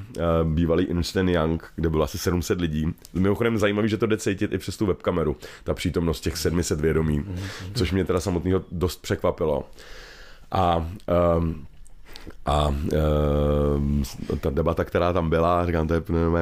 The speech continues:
Speaker 1: to je fakt jako pokračování teologické debaty o smyslu bytí vůbec, protože třeba v Genesis nikdy není napsáno, proč nás stvořil,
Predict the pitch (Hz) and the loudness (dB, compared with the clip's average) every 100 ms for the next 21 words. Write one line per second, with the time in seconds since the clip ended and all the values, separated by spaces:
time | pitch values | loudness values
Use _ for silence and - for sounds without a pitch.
0 | 80 90 85 82 - 85 _ - 87 - | 2 0 -2 -6 -6 -8 _ -6 -4 0
1 | 101 - 95 90 92 95 87 - 90 87 | -2 0 0 2 2 2 0 0 2 4
2 | 85 82 - 98 82 80 - 85 85 - | 2 0 -2 0 2 0 2 2 2 -2
3 | 80 - 90 - 87 87 85 78 76 78 | -4 0 0 0 0 2 2 0 -2 -4
4 | - 87 76 78 85 - 73 85 92 98 | 0 0 2 0 0 -4 -4 -2 0 0
5 | 80 73 80 80 80 85 90 90 92 90 | -2 -8 -10 -4 0 2 2 2 2 4
6 | 92 92 87 - 92 82 - 69 71 71 | 4 4 2 0 0 0 -2 -2 0 -2
7 | - 69 69 67 | -2 -4 0 -2